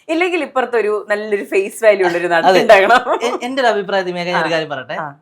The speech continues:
Speaker 2: എനിക്ക് അതിൽ വൾ-, വളരെയധികം അഭിമാനം തോന്നുന്ന ഒരു കാര്യം എന്താ അറിയോ?
Speaker 1: ആ.
Speaker 2: നമ്മുടെ മലയാള സിനിമ ഓർത്തിട്ടാണ്. അതായത് അത് ഞാൻ എന്തുകൊണ്ട് പറയും, ഈ ഇപ്പൊ തമിഴ് ഇൻഡസ്ട്രി മറ്റ് ഇൻഡസ്ട്രി നോക്കുവാണെങ്കിൽ ഇതേപോലെ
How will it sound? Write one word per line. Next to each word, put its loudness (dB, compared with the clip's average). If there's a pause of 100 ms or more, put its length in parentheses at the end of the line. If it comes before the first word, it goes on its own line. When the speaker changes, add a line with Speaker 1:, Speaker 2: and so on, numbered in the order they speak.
Speaker 2:
എനിക്ക് -10
അതിൽ -4
വൾ-, -4
വളരെയധികം -10
അഭിമാനം -6
തോന്നുന്ന -10
ഒരു -10
കാര്യം -4
എന്താ -10
അറിയോ? -18 (100)
Speaker 1:
ആ. -10
Speaker 2:
നമ്മുടെ -12
മലയാള -6
സിനിമ -10
ഓർത്തിട്ടാണ്. -14 (340)
അതായത് -4 (140)
അത് -4
ഞാൻ -6
എന്തുകൊണ്ട് -6
പറയും, -6 (140)
ഈ -10
ഇപ്പൊ -8 (100)
തമിഴ് -2
ഇൻഡസ്ട്രി -12
മറ്റ് -12
ഇൻഡസ്ട്രി -10
നോക്കുവാണെങ്കിൽ -8
ഇതേപോലെ -6